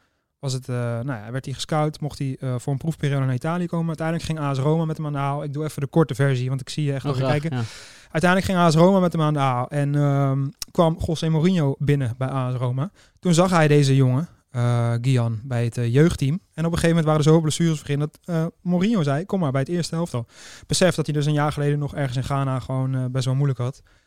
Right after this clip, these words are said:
Speaker 1: Ehm, kon dus heel snel gaan, want hij werd bij het eerste elftal gehaald. Toen zei José Mourinho, "Weet je wat? Als jij voor mij scoort,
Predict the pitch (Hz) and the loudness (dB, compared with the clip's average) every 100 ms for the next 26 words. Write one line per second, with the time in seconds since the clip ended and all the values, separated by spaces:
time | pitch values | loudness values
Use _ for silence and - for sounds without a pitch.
0 | _ _ _ 135 135 135 135 135 165 156 | _ _ _ 2 6 8 6 4 4 4
1 | 123 143 139 151 135 127 147 135 160 156 | 6 6 4 4 2 2 2 2 2 2
2 | 139 135 135 127 127 131 143 151 160 156 | 0 0 -2 -2 -2 -2 -2 -2 -2 -4
3 | 139 139 139 156 139 135 127 127 131 127 | 0 0 0 0 0 0 -2 -4 -6 -4
4 | 120 120 170 165 160 170 - 123 135 165 | -2 0 2 2 2 -2 -6 -8 -2 -2
5 | 202 - _ _ _ 113 117 143 180 135 | -4 -10 _ _ _ -10 -4 0 0 -2
6 | 139 131 113 107 - 180 254 269 | -2 -2 -2 -4 0 0 2 -2